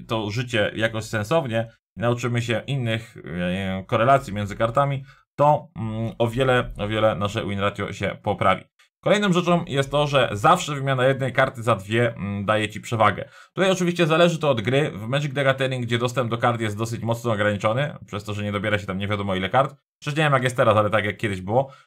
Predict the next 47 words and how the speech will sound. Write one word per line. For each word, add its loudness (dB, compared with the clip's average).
E, 4
ilość 0
kart, 4
jeżeli -4
na -4
przykład -2
dobieraliście -2
w -8
ciągu -2
gry, 0
e, -2
dziesięć -4
kart, 2
czy -4
dobieracie 4
w -12
ciągu -4
jakiejkolwiek -2
gry 0
dziesięć -6
kart, -2
e, -2
i -4
wymieniacie -2
jedną 0
kartę 2
na 2
dwie, 0
to -6
jest -6
mniej -4
więcej -4
tam -6
w -6
zależności -4
od -10
tego, -2
jak 2
liczyć, -6
powiedzmy, -4
że -4
dziesięć -2
procent -6
przewagi -2
wam -2
to -4
daje. 0